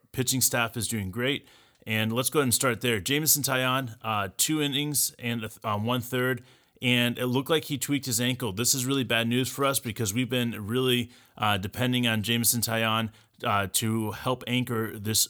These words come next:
rotation staff. But it looks like he might be done for the season. We'll wait to see what the, um, um, news on him after this right here.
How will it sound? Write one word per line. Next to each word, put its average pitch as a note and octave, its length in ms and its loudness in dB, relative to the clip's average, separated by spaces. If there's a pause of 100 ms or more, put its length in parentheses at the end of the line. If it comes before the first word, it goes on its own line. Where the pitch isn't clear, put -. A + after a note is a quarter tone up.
(120)
rotation A2 640 -2
staff. F#2 480 0
But G#2+ 360 -2 (320)
it G#2+ 120 -2
looks B2+ 240 2
like C3 140 0
he C3+ 100 -2
might B2 200 2
be A#2 100 -2
done A#2 180 0
for A2+ 100 -10
the G#2 100 -6
season. B2+ 460 2
We'll A#2 140 0
wait A#2 260 0
to - 80 0
see A#2+ 440 2
what G2+ 440 -6
the, G2+ 400 -4 (340)
um, F2+ 460 -2 (400)
um, F2 540 -8 (220)
news A#2+ 420 0
on G#2+ 220 -2
him A2+ 340 -2 (180)
after G2+ 300 -2
this F#2+ 240 -2
right G2 100 -6
here. F2 300 -8